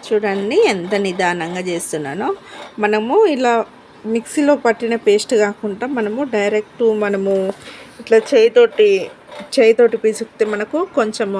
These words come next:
ఆలు పేస్ట్ అనేది కొంచెం థిక్‌గా గట్టిగా వస్తది. అలానైతే ఇంకా బాగుంటాయండి. నేనైతే ఇలా మిక్సీలో పట్టేసరికి కొంచెం పేస్ట్ అనేది లూజ్ అయింది, కానీ ఇవి రోల్స్ అయితే ఎంత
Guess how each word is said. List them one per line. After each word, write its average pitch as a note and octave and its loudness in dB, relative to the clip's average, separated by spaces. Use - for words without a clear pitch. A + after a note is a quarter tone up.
ఆలు A3 2
పేస్ట్ G3+ 0
అనేది F#3+ -2
కొంచెం A3+ -2
థిక్‌గా G#3+ 0
గట్టిగా G3+ 0
వస్తది. F#3 -2
అలానైతే G3+ -2
ఇంకా G#3 -2
బాగుంటాయండి. E3 -2
నేనైతే G3 -4
ఇలా G#3 0
మిక్సీలో G#3+ -2
పట్టేసరికి G3+ -6
కొంచెం G#3+ -4
పేస్ట్ G3 -6
అనేది G3 -4
లూజ్ G3+ 0
అయింది, E3 -4
కానీ G#3 -2
ఇవి G#3 2
రోల్స్ A3 2
అయితే G3 -2
ఎంత F#3 -6